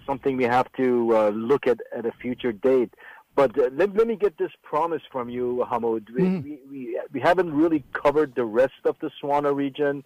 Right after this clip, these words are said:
Speaker 2: Yep.
Speaker 1: Uh, of course, uh, we have to look at Afghanistan. We have to look at Iran. Uh, we
Speaker 2: Iraq.
Speaker 1: have to look at Pakistan,
Speaker 2: India.
Speaker 1: Turkey, Syria, the Kurdish issues, and, uh, in Iraq, and, uh, the, the rest of the region. But,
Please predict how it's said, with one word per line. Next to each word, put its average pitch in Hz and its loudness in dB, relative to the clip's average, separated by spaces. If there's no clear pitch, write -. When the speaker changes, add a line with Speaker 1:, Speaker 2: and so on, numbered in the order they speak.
Speaker 2:
Yep. 175 -4
Speaker 1:
Uh, 113 -10
of 107 -2
course, 131 2
uh, 113 0
we 107 -4
have 113 -2
to 120 -6
look 113 -4
at 110 -4
Afghanistan. 123 -2
We 113 -4
have 110 -2
to - -10
look 110 -2
at 107 2
Iran. 127 2
Uh, 104 0
we 160 4
Speaker 2:
Iraq. 147 0
Speaker 1:
have - -12
to - -12
look 117 -10
at - -14
Pakistan, 127 0
Speaker 2:
India. 143 2
Speaker 1:
Turkey, 127 -8
Syria, 131 6
the 113 -2
Kurdish 131 -4
issues, 127 2
and, 113 0
uh, 113 0
in 113 0
Iraq, 117 4
and, 110 0
uh, 107 2
the, 101 -4
the 107 0
rest 110 4
of 120 -2
the 110 -2
region. 117 0
But, 123 -2